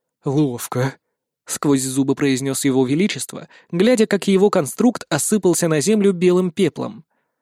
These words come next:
«Сейчас я вам...» Император принялся создавать что-то еще, но вдруг дернулся и обмяк. Потерял сознание. От дикого напряжения он просто отключился. «Твою мать!» —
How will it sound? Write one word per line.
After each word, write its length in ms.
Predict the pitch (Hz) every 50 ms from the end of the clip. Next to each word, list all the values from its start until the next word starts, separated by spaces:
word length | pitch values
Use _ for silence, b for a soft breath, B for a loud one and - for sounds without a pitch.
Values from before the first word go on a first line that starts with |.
| _ _ _ _ _ _
«Сейчас 640 | - - - 233 208 180 185 233 226 208 - -
я 180 | 185 208 214 208
вам...» 400 | 185 208 226 214 190 190 175 151 b b b b b b _ _ _ _ _ _ _ _ _ _ -
Император 520 | 170 175 170 - 247 269 277 262 - 220
принялся 460 | 175 196 196 185 185 185 - - 208
создавать 500 | 202 - 190 165 151 151 143 147 175 175
что-то 300 | - - - 156 139 135
еще, 460 | 139 135 131 - - - - 233 240 190
но 140 | 147 139
вдруг 300 | 139 123 - 151 143 147
дернулся 720 | 131 123 170 214 220 185 185 185 185 180 - - - 160 151
и 220 | - _ - 165
обмяк. 640 | 143 139 131 123 131 135 135 - - - - - - _ _ _ _ _ _ _ _ _ _ _ _ -
Потерял 420 | 131 120 - 156 147 156 160 156
сознание. 680 | - 185 185 151 196 220 214 175 127 120 120 - - - _ _ _ _ _ _ _ _ -
От 200 | - 196 180 160
дикого 360 | 165 208 208 - 202 180 180
напряжения 560 | 185 175 - 202 190 - 247 220 190 156 151
он 160 | 170 196 196
просто 340 | 160 - 240 214 - - 220
отключился. 840 | 214 - - 233 240 - - - 247 185 135 - - - - - - _ _ _ _ _ _ _ _ _ _ _ _ _ _ -
«Твою 400 | - 123 143 180 185 165 220 240
мать!» — 400 | 226 247 294 269 277 - -